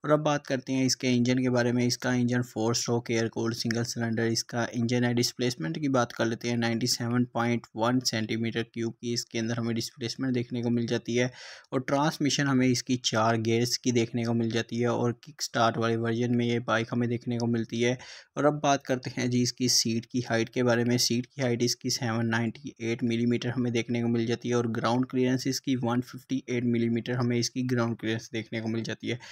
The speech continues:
तो अब बात करते हैं जी इसके फ्यूल के टैंक के बारे में कि इसके अंदर हमें टैंक कितने लीटर का देखने को मिल जाता है। तो टैंक इसके अंदर नाइन पॉइंट सेवन लीटर का इसके अंदर टैंक देखने को मिल जाता है, जिसके अंदर हमें डेढ़ लीटर की रिजर्व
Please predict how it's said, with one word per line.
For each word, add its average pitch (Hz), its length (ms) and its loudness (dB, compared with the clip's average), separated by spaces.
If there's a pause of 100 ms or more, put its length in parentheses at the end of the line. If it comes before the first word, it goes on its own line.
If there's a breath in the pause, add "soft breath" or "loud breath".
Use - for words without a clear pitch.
(260 loud breath)
तो 160 100 4
अब 160 60 2
बात 160 180 8
करते 151 260 -2
हैं 151 140 4
जी 143 60 0
इसके 143 240 0
फ्यूल 120 320 4
के 123 120 2
टैंक 120 300 2
के 139 60 2
बारे 131 220 4
में 131 140 6
कि 123 100 2
इसके 120 220 0
अंदर 120 180 2
हमें 120 220 2
टैंक 120 280 0
कितने 127 260 -2
लीटर 123 320 2
का 127 80 0
देखने 123 300 0
को 123 60 2
मिल 120 140 2
जाता 120 200 -2
है। 123 60 0
तो 127 160 -8
टैंक 131 280 -2
इसके 135 220 -4
अंदर 131 140 0
नाइन 123 300 2
पॉइंट 135 160 0
सेवन 127 320 2
लीटर 123 280 4
का 123 80 2
इसके 123 220 -2 (140)
अंदर 123 320 2
टैंक 120 240 0
देखने 131 280 0
को 131 60 2
मिल 127 140 4
जाता 120 220 -2
है, 131 140 -4 (440 loud breath)
जिसके 143 260 0
अंदर 147 200 4
हमें 143 220 2
डेढ़ 120 200 6
लीटर 120 300 2
की 127 120 2
रिजर्व 123 300 2